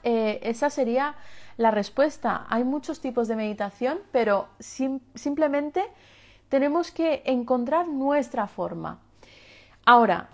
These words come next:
la que yo más utilizo, más he trabajado y más, más potente es, eh, esa es, esa pregunta está, ¿vale? Ahora la respondo. Eh,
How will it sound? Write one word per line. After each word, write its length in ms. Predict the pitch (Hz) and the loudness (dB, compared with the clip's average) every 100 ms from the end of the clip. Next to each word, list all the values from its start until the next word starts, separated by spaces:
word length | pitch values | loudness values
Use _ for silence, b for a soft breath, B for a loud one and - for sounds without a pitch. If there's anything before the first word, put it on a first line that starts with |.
| - _ _ _ _ - | -20 _ _ _ _ 0
la 240 | 247 240 | 2 2
que 160 | 233 214 | 0 2
yo 420 | 294 330 339 - | 4 4 4 0
más 400 | 254 269 311 302 | -2 2 2 2
utilizo, 720 | 311 294 285 294 - 285 269 | -2 0 0 0 0 0 0
más 380 | 262 262 285 285 | -2 0 0 0
he 80 | 294 | -2
trabajado 920 | 285 277 269 262 277 269 262 254 247 - | 2 4 4 2 2 4 4 2 2 -4
y 140 | 262 | -2
más, 420 | 254 277 269 262 | 2 4 4 2
más 260 | 262 269 254 | 0 0 0
potente 880 | - 254 254 254 254 240 233 311 262 | 2 2 4 0 2 2 4 4 2
es, 300 | 175 - - - - - - - - - - 220 | -2 -14 -20 -20 -20 -20 -20 -20 -20 -20 -8 -2
eh, 520 | 214 208 196 185 - - - - | 0 2 0 -2 -6 -18 -8 -2
esa 240 | 240 285 | 2 4
es, 180 | 269 - | 2 -2
esa 200 | - 285 | 0 2
pregunta 340 | 294 285 285 285 | 4 4 4 0
está, 260 | - 165 | 0 -4
¿vale? 300 | 170 185 294 359 | -4 -4 -4 -2
Ahora 200 | 214 202 | 0 2
la 120 | 190 | 2
respondo. 480 | 185 - 165 156 - - B B B B B B - | 0 -6 -10 -10 -12 -16 B B B B B B 8
Eh, 640 | 254 247 240 233 226 | 8 10 6 4 2